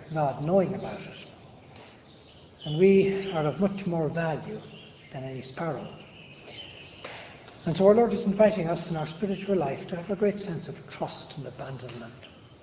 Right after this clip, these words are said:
This trust and abandonment, to a large extent, flows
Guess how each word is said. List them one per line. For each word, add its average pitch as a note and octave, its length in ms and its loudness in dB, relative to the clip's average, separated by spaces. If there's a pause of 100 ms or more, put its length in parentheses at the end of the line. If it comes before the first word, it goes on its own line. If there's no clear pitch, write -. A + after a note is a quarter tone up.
(1300)
This G3+ 140 6
trust - 340 4
and F3 100 2
abandonment, E3 640 0
to - 80 -6
a D#3+ 80 0
large D#3 220 0
extent, D3 460 -4
flows D3+ 720 0